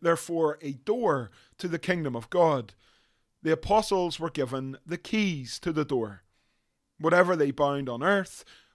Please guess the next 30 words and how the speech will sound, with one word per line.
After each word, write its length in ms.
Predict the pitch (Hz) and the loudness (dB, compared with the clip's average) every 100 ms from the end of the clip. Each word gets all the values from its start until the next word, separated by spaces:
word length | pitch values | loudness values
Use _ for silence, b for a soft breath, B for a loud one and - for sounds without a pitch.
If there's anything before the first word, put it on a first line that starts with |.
| b | b
would 140 | 165 160 | -4 -4
be 120 | 190 | -4
bound 340 | 160 151 147 | 0 0 0
in 80 | 131 | -4
heaven, 440 | 120 160 151 131 - _ _ _ _ 175 | -4 -2 -2 -6 -10 _ _ _ _ -2
and 120 | 170 | 2
whatever 300 | 165 160 170 | 4 2 0
they 160 | 175 | 0
loosed 560 | 170 190 233 - - _ _ _ _ - | 2 2 2 -4 -14 _ _ _ _ -6
would 160 | 185 | -6
be 160 | 156 208 | -2 -2
loosed 480 | 214 220 - - - | 0 0 -2 -10 -12
in 140 | 156 | -10
heaven. 420 | 143 127 110 95 _ _ _ _ _ _ _ _ | -6 -8 -8 -14 _ _ _ _ _ _ _ _
And 300 | 160 190 214 | 0 2 2
so 260 | - 156 170 | 0 2 0
at 100 | 147 | 0
this 200 | 139 - | -4 -6
point 360 | - 143 175 | -6 -6 -4
we 120 | 160 | -4
remind 440 | 143 143 139 190 220 | -2 -2 -2 -2 -2
ourselves 560 | 170 - 117 113 110 | -4 -4 -2 -2 -4
that 140 | 143 127 | -4 -2
the 160 | 143 - | -4 0
office 440 | 170 - 190 - - | 0 2 -2 -4 -6
of 220 | 135 - | -8 -4
the 100 | 117 | -6
apostle 720 | - - 233 147 113 98 92 | -4 -2 0 0 -2 -6 -12
has 180 | - 147 | -8 -6
ceased. 540 | - - 196 - - | -4 -2 -2 -6 -14